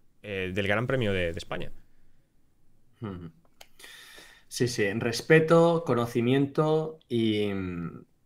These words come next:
Speaker 2: y mucha gente joven, que yo creo que es un esfuerzo también, Pablo, porque,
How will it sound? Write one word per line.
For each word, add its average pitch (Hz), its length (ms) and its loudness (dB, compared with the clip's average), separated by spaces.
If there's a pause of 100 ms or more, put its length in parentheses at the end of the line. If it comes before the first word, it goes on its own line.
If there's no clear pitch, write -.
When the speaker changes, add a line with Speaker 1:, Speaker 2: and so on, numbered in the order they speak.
Speaker 2:
y 120 140 -4
mucha 120 220 0
gente 127 300 2
joven, 120 480 4
que 98 260 0
yo 110 100 0
creo 117 140 2
que 120 80 -2
es 120 120 -4
un 127 60 4
esfuerzo 127 440 2
también, 113 360 0
Pablo, 120 320 4
porque, 117 440 -2